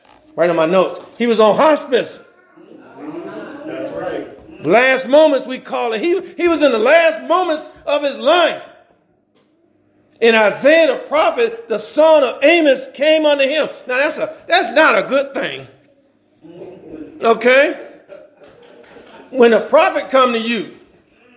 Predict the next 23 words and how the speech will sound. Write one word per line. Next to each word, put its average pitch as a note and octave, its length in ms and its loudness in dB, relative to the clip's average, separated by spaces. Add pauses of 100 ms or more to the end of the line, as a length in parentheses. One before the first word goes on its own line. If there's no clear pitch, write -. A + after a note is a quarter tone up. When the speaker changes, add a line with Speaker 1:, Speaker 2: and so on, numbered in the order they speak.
(1300)
Speaker 1:
who B3+ 160 0
cannot F4 560 2
tell A#3 260 -2
a - 20 0
lie, E3+ 440 -6 (600)
who D#4 160 6
can C4+ 320 2
never D#4+ 320 2
be D4+ 200 0
wrong, C4+ 540 0 (600)
okay? A3+ 640 -2 (420)
When G#3 200 2
the G#3 80 2
prophet D#4+ 560 0
come D4 220 4
to C4 60 -4
you, A#3+ 500 -6 (140)
the - 100 -4
prophet C4+ 380 -2
Isaiah B3+ 760 2 (140)
comes F4 300 0
to F#4 120 -2
you B3 460 -4